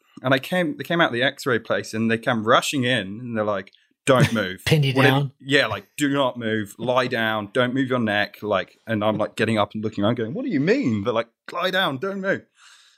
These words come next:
Speaker 1: So all of a sudden, I'm really worried, you know? I'm like, "Whoa, what have I done?" And they go, "You've th-, fractured three vertebrae in your back,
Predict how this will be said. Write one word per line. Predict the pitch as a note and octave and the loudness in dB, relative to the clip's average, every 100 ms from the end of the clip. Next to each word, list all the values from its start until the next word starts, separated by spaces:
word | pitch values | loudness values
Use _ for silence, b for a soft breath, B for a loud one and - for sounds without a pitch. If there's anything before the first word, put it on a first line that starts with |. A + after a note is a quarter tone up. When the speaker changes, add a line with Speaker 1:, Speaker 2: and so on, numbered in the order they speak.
| _ | _
Speaker 1:
So | - C3+ C#3 C3 - | -2 2 2 0 -4
all | C3+ F3+ | -2 0
of | C3 | 0
a | |
sudden, | G#2+ C#3+ E3 A2+ | 0 0 2 -2
I'm | G#2+ | 0
really | A#2+ C3+ | 0 0
worried, | F#2+ C#3 B3+ G#2+ F#2+ | 2 2 2 -2 -8
you | G2 | -2
know? | B2+ A#3+ | 0 0
I'm | E3 | -2
like, | E2 - | -10 -4
"Whoa, | G#3+ D#3 | -2 -2
what | A2+ A3 | -2 -4
have | E3+ | 0
I | G#2+ | -2
done?" | - C#3+ A#3 G3 F#2 | 0 -2 0 -4 -6
And | F2+ G2 | -10 -8
they | |
go, | A#2 | -6
"You've | A2+ C#3 D3 _ - | -6 -8 -14 _ -20
th-, | D3+ - | -18 -6
fractured | F#3+ G#3 - B2+ | -2 -2 -4 -8
three | - - B2+ D3 | -14 -8 -4 -2
vertebrae | B2 A#2 - G#2+ F2+ | 2 2 2 -4 -6
in | E2+ | -8
your | E2 | -4
back, | A2+ C3 - _ | -2 -2 -4 _